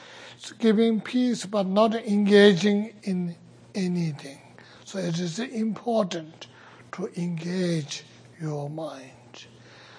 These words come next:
So what do you engage on your mind? You can engage anything. However,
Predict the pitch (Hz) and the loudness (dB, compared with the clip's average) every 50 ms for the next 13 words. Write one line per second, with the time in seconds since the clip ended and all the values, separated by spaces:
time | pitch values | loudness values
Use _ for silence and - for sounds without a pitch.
0 | - - - - - - - - 185 175 160 185 233 262 339 - - 269 262 262 | -20 -20 -20 -20 -18 -12 -6 -4 -2 0 4 6 6 6 6 6 6 6 8 8
1 | 254 254 254 269 277 - - 202 208 214 208 202 220 226 220 196 180 160 135 139 | 6 6 4 2 0 -2 -2 0 0 2 2 4 4 6 4 4 2 -2 -6 -12
2 | - - - - - - - - - - 190 185 185 180 180 180 180 180 175 175 | -14 -18 -18 -18 -20 -20 -20 -20 -10 -8 -4 -2 -2 0 0 0 0 -2 -2 -2
3 | 175 170 170 170 170 170 165 160 156 - - - - - - - - - - 190 | -4 -4 -4 -6 -6 -8 -10 -12 -14 -16 -20 -20 -20 -20 -20 -20 -20 -14 -6 -6
4 | 196 185 220 226 233 262 254 240 240 240 240 254 254 254 220 311 320 330 294 285 | -4 -2 0 -2 0 0 0 0 2 2 4 4 4 4 2 -2 -2 0 4 8
5 | 294 302 294 254 175 185 196 160 135 - - - - - - - - - - - | 10 10 10 10 8 6 2 2 0 -6 -14 -20 -20 -20 -20 -20 -20 -20 -20 -20
6 | - - - 208 208 208 208 220 226 233 226 233 208 165 - - | -14 0 2 2 4 4 4 4 4 2 2 2 0 0 -2 -8